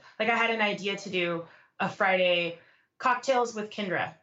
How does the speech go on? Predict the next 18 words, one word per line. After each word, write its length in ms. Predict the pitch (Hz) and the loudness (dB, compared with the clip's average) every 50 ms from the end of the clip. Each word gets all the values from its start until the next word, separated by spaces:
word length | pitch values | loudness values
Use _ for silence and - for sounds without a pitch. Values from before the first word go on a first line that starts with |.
| _ _ - | _ _ -6
you 80 | 196 196 | -4 -2
know, 80 | 190 | -2
since 200 | 185 - 196 190 | -2 -2 0 2
I'm 140 | 190 185 185 - | 2 0 0 2
writing 260 | 196 190 185 190 190 | 2 2 2 2 2
a 60 | 185 170 | 0 0
drink 340 | - 180 185 185 180 - | 0 0 -2 -2 -2 -2
book 240 | - 92 - - - | -2 -2 -2 -2 -2
and, 300 | 170 165 160 160 - - - | -2 -2 -2 -4 -6 -4 0
you 140 | - 214 | 2 2
know, 40 | 202 | 4
just 220 | 202 269 269 - - | 4 4 2 2 2
fun 240 | 254 233 254 254 | 0 2 2 2
things 260 | - 247 233 233 220 220 | 2 2 0 0 2 0
like 200 | 202 190 - - | 0 0 0 2
that, 260 | 180 180 208 220 214 | 2 2 2 2 0
where 200 | 208 185 180 175 | 2 2 2 2
it's 320 | 170 170 - - - - | 0 -2 -8 -14 -16 -10